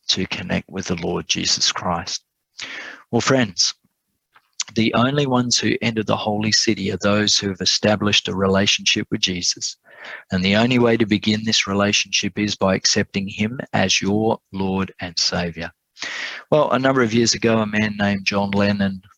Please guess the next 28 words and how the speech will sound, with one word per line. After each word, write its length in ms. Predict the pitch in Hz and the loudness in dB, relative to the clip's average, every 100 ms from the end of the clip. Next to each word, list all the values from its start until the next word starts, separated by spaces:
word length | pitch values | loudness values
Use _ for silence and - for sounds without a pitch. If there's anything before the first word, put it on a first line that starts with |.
| _ | _
made 180 | - 101 | 0 2
up 180 | 98 - | 2 2
a 60 | 98 | 0
song, 420 | - 110 92 92 | 2 0 -2 -6
and 100 | 95 | -6
it 120 | - | -4
was, 480 | 101 107 107 101 - _ _ - _ - | 0 0 2 0 -2 _ _ -20 _ -4
"Imagine 680 | 95 98 117 117 117 113 - - | -2 0 0 2 2 0 -4 -8
There's 480 | 101 104 101 95 | -2 0 2 0
No 200 | 101 101 | -2 -2
Heaven." 400 | 98 101 92 87 87 | -2 0 -2 -2 -8
Look, 160 | 95 | -4
I'm 180 | 113 110 | -2 0
gonna 300 | 110 101 95 - - - - - - | 0 0 0 -6 -20 -20 -20 -18 0
banish 320 | 110 120 - | 2 4 2
that 180 | 110 104 | 2 2
song 320 | - 107 104 | 2 0 0
and 80 | 98 | -2
I'm 80 | 98 | -2
gonna 180 | 101 98 | -2 0
wipe 360 | 92 101 98 | 2 2 0
it 100 | 101 | 0
out 260 | 98 95 92 | 2 4 2
and 160 | 92 | 0
say, 460 | - - 98 95 95 | 0 2 2 2 -2
"Just 440 | - 107 104 - 107 | -4 -2 0 0 -2
imagine 560 | 98 98 98 - 95 | -2 -2 -2 -4 -4
there 280 | 92 95 95 | -2 0 0